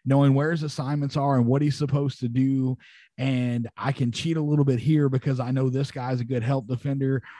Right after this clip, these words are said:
Or, like, he, y-, you learn these things over the course of the season, and everything's getting better. And then tonight, for some reason,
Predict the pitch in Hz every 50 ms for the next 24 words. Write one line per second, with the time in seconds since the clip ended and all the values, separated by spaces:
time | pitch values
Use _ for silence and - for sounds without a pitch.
0 | - _ - 123 123 117 - - - - _ _ - 147 151 - - 107 170 185
1 | 180 143 104 123 143 147 143 - 156 165 165 156 151 151 165 202 233 214 175 143
2 | 131 127 127 - - 135 127 123 120 120 123 127 127 123 123 - 151 156 147 135
3 | 123 - - 185 180 147 - 156 135 123 117 - 180 208 208 175 127 117 110 113
4 | 110 - _ _ _ _ _ _ _ _ _ _ _ _ _ _ _ _ _ _
5 | _ _ _ _ _ _ - 147 151 147 143 143 139 135 131 131 123 117 - _
6 | _ _ _ _ _ _ _ _ - 120 127 131 135 147 147 143 151 160 156 139
7 | 127 151 160 156 143 131 120 120 123 127 127 127 127 123 123 - _ - - 135
8 | 131 127 143 151 143 127 - _ - 131 123 - 147 139 131 123 127 131 123 123
9 | 127 135 131 123 123 -